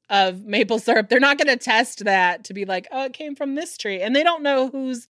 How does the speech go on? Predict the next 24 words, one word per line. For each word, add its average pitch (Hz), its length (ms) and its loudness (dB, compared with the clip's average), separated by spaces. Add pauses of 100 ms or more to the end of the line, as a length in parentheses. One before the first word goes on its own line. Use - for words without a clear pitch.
they 220 160 0
stole. - 640 0
So 269 280 4
there 339 160 4
was 381 160 2
a 440 120 4
lot 233 280 2
of 214 140 -2
work 185 320 -2
involved. 165 760 -8 (240)
So - 200 0
they 330 140 2
were 320 120 0
like, 254 240 2
"Where 208 260 0
did 220 160 -2
you 233 60 -6
get 247 120 -2
this 240 140 -10
maple 262 240 2
syrup?" 311 320 4
And 240 80 -2
he's 220 180 -6
like, 202 260 -2